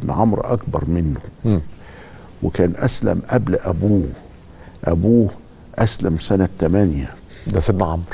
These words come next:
Speaker 1: ده سيد-، سيدنا عمرو.
Speaker 2: مم.
Speaker 1: هو بقى أسلم قبليه.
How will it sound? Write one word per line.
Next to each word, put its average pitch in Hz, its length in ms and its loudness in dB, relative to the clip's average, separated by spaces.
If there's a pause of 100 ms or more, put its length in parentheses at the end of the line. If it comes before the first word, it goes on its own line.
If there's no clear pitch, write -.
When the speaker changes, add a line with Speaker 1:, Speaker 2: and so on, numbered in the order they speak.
(320)
Speaker 1:
ده 80 160 0
سيد-، 95 380 0
سيدنا 80 380 -2
عمرو. 101 460 2
Speaker 2:
مم. 98 160 0 (580)
Speaker 1:
هو 107 180 8
بقى 120 300 4
أسلم 90 360 0
قبليه. 82 400 0